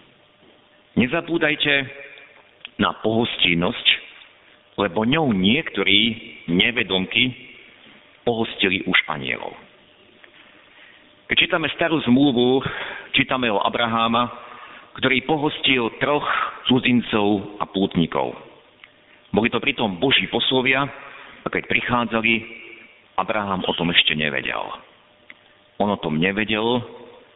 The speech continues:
a predsa im poslúžil. To neznamená, bratia a sestry, že by sme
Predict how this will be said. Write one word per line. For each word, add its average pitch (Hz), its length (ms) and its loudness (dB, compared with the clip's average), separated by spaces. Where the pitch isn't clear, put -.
a - 80 -10
predsa 98 400 -2
im 82 160 0
poslúžil. 67 600 -2
To 147 80 2
neznamená, 156 480 2
bratia 143 320 0
a - 80 0
sestry, 143 320 0
že 131 80 2
by 127 140 0
sme 131 160 6